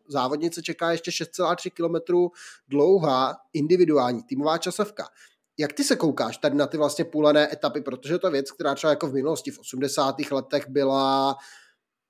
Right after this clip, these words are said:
vlastně na pořadu dne, velmi běžná záležitost, i Tour de France s tím má bohaté zkušenosti. A jak se na to vlastně koukáš ty, tady na takový tento typ etap? Uvítal bys to zpátky i v mužském pelotonu?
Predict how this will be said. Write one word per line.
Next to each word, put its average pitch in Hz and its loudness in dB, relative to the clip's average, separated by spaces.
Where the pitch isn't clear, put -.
vlastně 160 4
na 131 2
pořadu 160 2
dne, 151 4
velmi 147 4
běžná 147 4
záležitost, 143 0
i - -12
Tour 139 -6
de 143 -4
France 147 0
s - -10
tím 147 -2
má 139 2
bohaté 147 0
zkušenosti. 143 -4
A 139 0
jak 139 0
se 226 -2
na 233 0
to 233 -8
vlastně 127 -4
koukáš 131 -2
ty, 120 -8
tady 131 -2
na 127 -2
takový 131 -6
tento 135 -4
typ 135 -6
etap? 127 -8
Uvítal 147 -2
bys 143 -4
to 165 -6
zpátky - -2
i 156 -2
v 135 -8
mužském 151 -4
pelotonu? 190 -2